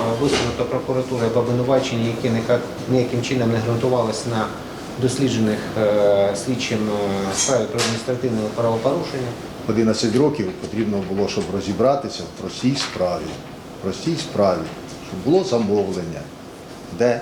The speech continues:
Speaker 2: вибачте, будь ласка, учасників автомайдана переслідували. Це було по Україні,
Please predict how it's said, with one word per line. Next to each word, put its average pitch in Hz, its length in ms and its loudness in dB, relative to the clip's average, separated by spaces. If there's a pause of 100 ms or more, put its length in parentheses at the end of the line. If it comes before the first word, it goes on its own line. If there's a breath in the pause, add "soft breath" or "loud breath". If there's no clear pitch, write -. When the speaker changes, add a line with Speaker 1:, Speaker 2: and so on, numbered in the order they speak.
(160)
Speaker 2:
вибачте, 123 400 2
будь 104 160 -2
ласка, 120 320 2
учасників 110 560 -2
автомайдана 113 680 0
переслідували. 160 1000 -4 (580)
Це 156 80 4
було 147 220 2
по 120 160 0
Україні, 98 640 0